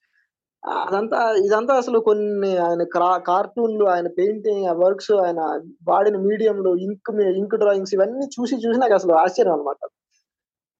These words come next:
ఇదంతా నేను బీఎఫ్ఏలో జాయిన్ అవ్వడానికి ముందు. So నాకు ఆర్టిస్ట్ మోహన్ అనే, హ్మ్, ఆహ్, ఆయన ఎంత గొప్ప ఆర్టిస్ట్ అనేది ఆయన చనిపోయిన తర్వాతే పరిచయం కా-, తెలియడం అనేది నేను చాలా ఇప్పటికీ బాధపడుతూ ఉంటాను.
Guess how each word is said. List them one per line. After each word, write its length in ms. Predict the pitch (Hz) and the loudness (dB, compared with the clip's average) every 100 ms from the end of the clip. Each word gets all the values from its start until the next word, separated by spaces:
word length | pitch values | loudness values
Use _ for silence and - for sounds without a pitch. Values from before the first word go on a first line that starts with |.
| - | 2
ఇదంతా 280 | 208 240 269 | 2 4 2
నేను 180 | 240 | 2
బీఎఫ్ఏలో 480 | 185 226 247 254 247 | 2 2 4 4 4
జాయిన్ 300 | 190 202 226 | 4 2 4
అవ్వడానికి 300 | 240 233 208 | 2 4 2
ముందు. 280 | 196 196 165 | 0 0 -2
So 160 | 151 247 262 | -2 -2 0
నాకు 240 | 233 202 170 | -2 -2 0
ఆర్టిస్ట్ 460 | 160 190 - 247 240 | 0 0 -2 -8 -2
మోహన్ 300 | 220 220 233 | 0 0 0
అనే, 240 | 226 226 220 214 202 190 185 175 165 - _ _ | 0 0 2 0 0 0 0 0 -2 -6 _ _
హ్మ్, 200 | - 160 156 _ _ _ _ | -12 -10 -10 _ _ _ _
ఆహ్, 220 | 165 160 156 | -4 0 0
ఆయన 260 | 170 190 185 214 381 _ _ _ _ - | 0 0 0 -2 -4 _ _ _ _ -2
ఎంత 220 | 185 214 247 | 0 2 2
గొప్ప 260 | 240 240 220 | 2 2 2
ఆర్టిస్ట్ 340 | 220 220 214 | 2 -2 -4
అనేది 180 | 240 262 | 0 2
ఆయన 180 | 226 220 | 0 0
చనిపోయిన 380 | 208 226 254 | -2 0 0
తర్వాతే 360 | 247 226 240 240 | 2 2 2 0
పరిచయం 340 | 233 208 220 | -2 0 0
కా-, 140 | 208 202 190 180 170 | 2 4 4 2 -2
తెలియడం 340 | 170 214 226 208 | -2 0 2 2
అనేది 160 | 226 | 0
నేను 160 | 247 202 | -4 0
చాలా 200 | 190 185 180 160 214 | 2 2 2 0 -2
ఇప్పటికీ 300 | 196 208 220 | -6 -4 -2
బాధపడుతూ 440 | 185 180 185 180 156 | 0 0 0 -4 -10
ఉంటాను. 260 | 139 117 | -10 -16